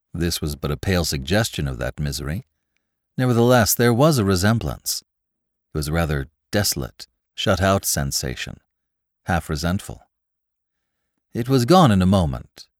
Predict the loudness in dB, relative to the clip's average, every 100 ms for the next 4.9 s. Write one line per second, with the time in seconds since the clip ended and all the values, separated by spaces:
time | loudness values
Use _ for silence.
0 | -6 -4 -2 0 0 -4 _ -2 -2 -2
1 | -4 -10 -16 _ _ _ _ _ _ _
2 | _ _ _ -6 -2 0 0 0 2 2
3 | 0 0 2 2 2 -2 -6 -4 -2 0
4 | 2 2 0 -4 -2 0 -2 -4